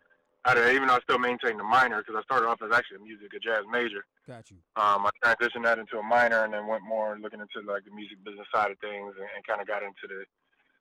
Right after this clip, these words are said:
Speaker 1: the back end of, uh, the music business and where I work. Uh, and, and even now, you know, I found success in songwriting and
Speaker 2: Nice. Ladies and gentlemen, you know, it's, it's, it's winter outside. Well, not yet officially, but it's getting cold out. It's officially cuffing season.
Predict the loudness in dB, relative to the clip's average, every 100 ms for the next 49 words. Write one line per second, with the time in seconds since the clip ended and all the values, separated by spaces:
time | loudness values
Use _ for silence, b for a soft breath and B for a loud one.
0 | _ _ -4 0 0 0 -4 -4 -6 -4
1 | -4 -6 -12 -16 -12 -12 -12 -12 -12 -12
2 | -10 -4 0 0 0 -4 -6 -6 -4 -4
3 | -4 -8 -12 -16 -12 -6 -2 0 2 4
4 | 6 4 0 -12 -8 -6 -4 -6 -8 _
5 | -8 -8 -12 -4 -2 0 0 0 -2 -10
6 | -14 -16 _ -20 -18 -18 -20 -6 -2 0
7 | 0 0 2 2 0 -2 -2 2 2 0
8 | -4 -10 -8 -8 -6 -4 -2 -2 -2 -4
9 | -6 -8 -8 -8 -4 -4 -4 -10 -12 -8
10 | -8 -10 -12 -10 -8 -10 -14 -12 -14 -10
11 | -12 -10 -6 -2 -2 -4 -8 -12 -16 -16
12 | -12 -8 -8 -10 -14 -10 -10 -8 -12 -16
13 | -18 -18